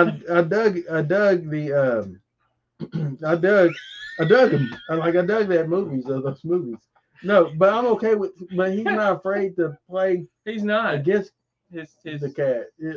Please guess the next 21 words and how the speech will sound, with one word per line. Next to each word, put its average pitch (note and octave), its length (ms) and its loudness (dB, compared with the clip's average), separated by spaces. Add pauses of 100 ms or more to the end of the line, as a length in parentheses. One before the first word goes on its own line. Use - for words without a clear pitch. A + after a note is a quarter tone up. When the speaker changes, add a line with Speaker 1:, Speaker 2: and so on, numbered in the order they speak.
(100)
Speaker 1:
uh, D3+ 80 -4
his D3+ 180 -8
type C#3 300 -6
cast. A2 380 -8
Speaker 2:
Yeah. C#3 160 -16 (260)
Speaker 1:
He's E3+ 120 -8
not G3 180 -4
afraid F#3+ 200 -4
to E3 60 -12
do F#3 180 -6
that. A#2+ 220 -8 (100)
And D#3+ 140 -4
that's A#3+ 180 0
what, F3 300 -12
like, D#3 240 -2 (120)
even G#3+ 480 -8 (360)
if F#3 160 -4
you F3+ 180 -2
hated F3+ 460 2
the C#3 80 -2
Batman D#3 500 -2